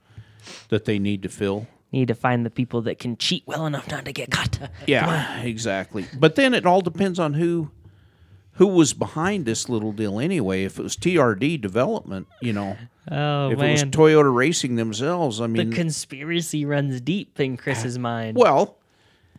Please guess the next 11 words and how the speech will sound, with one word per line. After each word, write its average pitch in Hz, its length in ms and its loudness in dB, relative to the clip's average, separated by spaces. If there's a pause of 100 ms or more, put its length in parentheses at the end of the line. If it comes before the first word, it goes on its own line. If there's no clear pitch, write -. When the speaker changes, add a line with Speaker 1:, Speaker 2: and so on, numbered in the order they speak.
(320)
Speaker 1:
I 156 80 6
just 262 240 0
can't 160 280 0
fathom 139 480 0
how, 98 480 -4 (200)
A, 143 280 4
it - 120 -4
got 131 220 -2
picked - 300 -4
up 98 340 0 (360)
Speaker 2:
Yeah. 107 200 -10